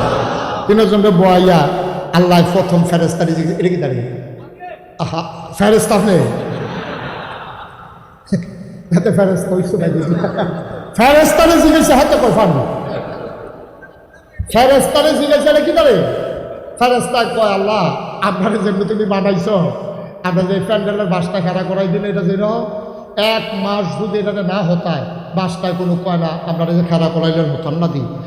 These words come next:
এই ফেরেশতারে দাঁড় করাই দিলে জীবনে কয় না, "আল্লাহ, কি থাকতাম না জায়গাটা? আমরা কি আমরা খেরিয়ে থাকতাম না, হুইতালিতাম না, বইয়া লাইতাম?"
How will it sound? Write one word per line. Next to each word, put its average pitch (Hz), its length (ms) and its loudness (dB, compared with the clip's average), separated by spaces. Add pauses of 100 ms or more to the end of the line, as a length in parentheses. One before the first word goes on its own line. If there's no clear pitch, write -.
(320)
এই 185 160 2
ফেরেশতারে 202 760 0
দাঁড় 185 280 0
করাই 196 180 0
দিলে 196 200 0
জীবনে 175 400 0
কয় 180 100 -2
না, 170 80 0
"আল্লাহ, 170 260 -2
কি 180 180 -6
থাকতাম 170 300 -6
না 170 80 0
জায়গাটা? 160 460 -2 (340)
আমরা 170 180 0
কি 170 120 -2
আমরা 170 440 2
খেরিয়ে 170 300 2
থাকতাম 175 240 -4
না, 170 60 2
হুইতালিতাম 170 440 -2
না, 170 80 2
বইয়া 160 240 0
লাইতাম?" 156 320 -2